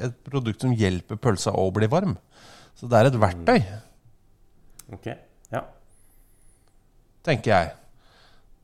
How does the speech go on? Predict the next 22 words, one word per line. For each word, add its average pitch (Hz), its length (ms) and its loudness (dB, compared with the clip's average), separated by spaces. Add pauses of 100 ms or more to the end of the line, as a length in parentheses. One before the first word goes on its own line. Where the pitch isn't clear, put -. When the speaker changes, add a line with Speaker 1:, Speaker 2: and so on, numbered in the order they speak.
(120)
Speaker 1:
Eh, 98 960 2
og - 120 -4
det 127 80 0
er 131 60 -2
ikke 156 140 -4
et - 100 -14
tilbehør 117 560 4
heller, 160 300 2
det 123 140 2
er 139 100 2
et 117 80 -2
verktøy. 123 360 2 (600)
Speaker 2:
Ok. 120 160 -12
Speaker 1:
Eh, 117 460 0
så, 120 60 -4 (260)
så - 260 -8
det 131 140 8
er 117 160 10
på 143 100 -2
en 139 60 4
måte 110 180 2
mekanikk, 113 800 2